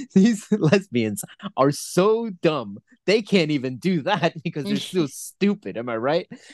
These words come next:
Speaker 1: And look at these
Speaker 2: Oh my
Speaker 1: boys.
Speaker 2: God.
Speaker 1: They don't even know how to throw a ball or catch it.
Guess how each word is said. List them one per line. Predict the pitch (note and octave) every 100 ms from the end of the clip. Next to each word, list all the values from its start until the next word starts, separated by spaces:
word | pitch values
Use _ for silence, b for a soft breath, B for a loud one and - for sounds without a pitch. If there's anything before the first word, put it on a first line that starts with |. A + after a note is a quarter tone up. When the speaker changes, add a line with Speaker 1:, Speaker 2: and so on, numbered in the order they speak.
| G#3
Speaker 1:
And | E3+
look | G#3 B3+
at | B3+
these | B3
Speaker 2:
Oh | -
my |
Speaker 1:
boys. | F3+ D#3+ B2+ -
Speaker 2:
God. | G#3 _ _
Speaker 1:
They | C#3 G#3
don't | C4 G3
even | D#3+ C#3
know | C3 B2+
how | C3+
to |
throw | A2 - E3+ A#2+
a | G#2 _
ball | D#3+ F3 B2+
or | G#2+
catch | G#2 - E3 -
it. | G#2+